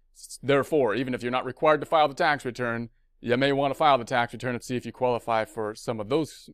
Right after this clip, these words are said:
any of those credits. So back to the text, "This includes any student who had federal income tax withheld for pay and wants to file a tax return to claim a refund.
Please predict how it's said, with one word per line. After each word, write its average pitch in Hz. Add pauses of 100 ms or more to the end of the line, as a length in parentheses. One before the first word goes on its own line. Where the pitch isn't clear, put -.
any 123
of 110
those 117
credits. - (300)
So 135
back 131
to 127
the 131
text, 165
"This 147
includes 156
any 156
student 160 (140)
who 165
had 135
federal 151
income 147
tax 143
withheld 160
for 131
pay 160 (160)
and 120
wants 139
to 127
file 135
a 123
tax 151
return 131
to 123
claim 131
a 127
refund. 117